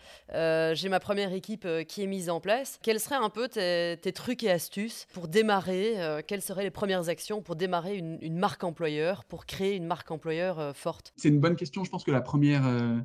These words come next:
Speaker 2: chose à faire, c'est, euh, que les, les, les collaborateurs ou en tout cas les, les fondateurs se posent pour définir quelles sont, euh,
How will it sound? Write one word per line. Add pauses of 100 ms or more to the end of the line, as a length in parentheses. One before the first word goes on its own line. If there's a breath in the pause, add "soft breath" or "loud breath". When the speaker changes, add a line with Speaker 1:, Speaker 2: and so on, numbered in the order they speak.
(140)
Speaker 2:
chose
à
faire,
c'est,
euh,
que
les,
les,
les
collaborateurs
ou
en
tout
cas
les,
les
fondateurs
se
posent
pour
définir
quelles
sont,
euh,